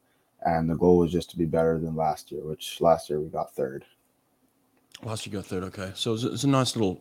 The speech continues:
Speaker 2: crawl up the ladder. And then
Speaker 1: Yeah.
Speaker 2: where did you finish in N C double A's last year?
Speaker 1: I'm not a hundred percent sure. I'm just a freshman, so I, I wasn't there. <laughs>
Speaker 2: That's good, man. Who cares? You know, it's all about this year, <laughs> right? That's awesome.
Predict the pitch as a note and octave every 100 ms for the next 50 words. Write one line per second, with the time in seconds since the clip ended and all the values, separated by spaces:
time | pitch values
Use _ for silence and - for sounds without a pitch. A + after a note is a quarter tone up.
0 | - A#2+ G#2 G2+ G#2+ - G2+ A2 A#2+ B2+
1 | A#2+ A#2+ B2+ C3 B2+ C3+ F#3+ G3 E3+ D#3
2 | D3 - C3 B2+ C3+ A#2+ A2+ A#2 C3 C3
3 | G#2+ - G#2 F#2 _ _ _ _ _ _
4 | F2+ F2+ E2+ F2 F2+ F2 E2 F2 C#2+ E2+
5 | E2+ E2 - E2+ E2 E2 E2 E2+ D#2 -
6 | C#2+ - - - - C#2+ C2+ - - D#2+
7 | D2+ C#2 C#2 C#2 D#2+ - G2 F#2+ - _
8 | - G#2 - A#2 G2 F#2+ F#2 B2 - G#2+
9 | A2+ F2+ G2 F#2+ G#2 A#2 A2 A2+ G#2+ G2+
10 | G#2+ - G2+ G2 - A2 A2 D#3 F3+ -
11 | - - B2+ - D3 B2+ D3 -